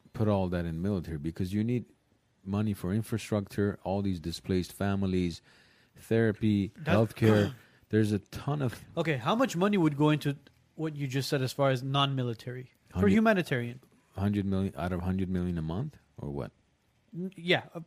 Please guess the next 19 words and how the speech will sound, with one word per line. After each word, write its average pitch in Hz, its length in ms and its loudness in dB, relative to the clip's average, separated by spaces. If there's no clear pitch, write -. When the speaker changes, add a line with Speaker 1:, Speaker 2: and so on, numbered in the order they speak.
Speaker 2:
not 208 280 2
so, 208 80 -2
no. 180 240 4
How 180 240 6
much 208 260 4
money 151 400 2
total 165 400 6
would 139 160 -2
go 143 140 4
into 147 180 -2
humanitarian 123 760 -4
fund? 127 280 -18
As 143 120 -4
for 143 160 0
humanitarian 127 640 -2
Speaker 1:
To 110 120 0
do 92 140 0
Speaker 2:
reasons. 82 140 0
Speaker 1:
what? 73 240 0